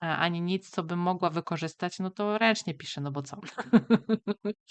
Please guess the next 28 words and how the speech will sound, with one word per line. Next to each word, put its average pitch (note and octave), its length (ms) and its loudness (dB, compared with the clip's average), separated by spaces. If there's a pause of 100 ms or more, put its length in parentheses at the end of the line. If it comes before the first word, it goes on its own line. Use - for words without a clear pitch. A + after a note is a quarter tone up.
(460)
Czemu G4 300 0
by D4+ 160 -2
nie? C4+ 240 8
W - 60 -12
sumie E3+ 380 -2 (180)
to G3+ 80 6
jest F#3 220 4
mój F3+ 160 2
wpis. E3 420 -2 (920)
E, D#3+ 540 2
i A3+ 300 6
piszę: G3+ 300 0
„Nigdy A3+ 300 2
nie G#3+ 120 6
jest G3 160 2
za F#3 100 2
późno, F#3+ 440 2
by E3+ 120 0
spełniać F3 500 -2
marzenia”. F3+ 480 4 (480)
E, F3+ 160 -8 (960)
no F#4+ 120 -4
bo F#4+ 80 2
taka A#3+ 220 0
jest D#3 120 -4
prawda. D#3 400 0 (500)
E, F3+ 240 -2 (100)
i F#3 760 2